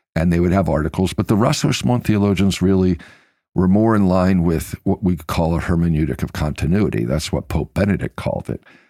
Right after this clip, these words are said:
No, this is in continuity with church teaching. So they founded their own journal, in, and it's in different languages, called Communio. So you have these two different schools of thought, Communio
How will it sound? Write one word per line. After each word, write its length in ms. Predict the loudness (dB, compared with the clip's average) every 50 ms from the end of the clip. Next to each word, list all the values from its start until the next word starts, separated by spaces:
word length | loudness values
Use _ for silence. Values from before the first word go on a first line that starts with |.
| _ _ 0
No, 240 | 2 2 2 2
this 240 | 2 0 0 0 0
is 120 | -2 0 0
in 100 | -2 -4
continuity 760 | -4 -2 -2 -2 -2 0 -2 -2 0 2 2 2 2 2 2
with 140 | 0 -2 -2
church 320 | -4 -4 -4 -4 -4 -6
teaching. 380 | -6 -6 -6 -4 -4 -4 -4 -4
So 120 | -2 -2
they 160 | 0 2 2 0
founded 380 | 2 2 2 2 2 2 0
their 180 | 0 0 0 2
own 200 | 2 2 0 0
journal, 440 | 0 -2 -2 -4 -4 -2 -4 -4 -6 -8 _ _ -20 -20 -20 -20 -20 _ _ _
in, 260 | 0 0 0 0 -2 -2 -2
and 140 | 0 0
it's 440 | 0 -2 -4 -6 -8 -10 -10 -8 -4
in 160 | -2 -2 0
different 320 | 0 -2 -2 0 -2 0 0
languages, 480 | -2 -2 -2 -2 -4 -4 -4 -4 -4
called 320 | -4 -4 -4 -2 -2 -2 -4
Communio. 720 | -4 -4 -2 0 2 2 2 2 2 2 0 -2 -4 -10 -14 _ -20 -20 _ _ _ _ _ _ _ _ _
So 140 | -2 0 2
you 100 | 2 4
have 280 | 4 4 2 2 2 2
these 240 | 2 2 2 0 -4
two 200 | -2 0 0 2
different 320 | 2 2 2 0 0 -2
schools 460 | -2 -2 0 0 2 2 0 -2 -4
of 80 | -8 -10
thought, 500 | -6 -2 0 2 2 2 2 0 -2 _
Communio 800 | -2 0 2 2 2 4 4 4 4 2 2 2 2 0 0 -4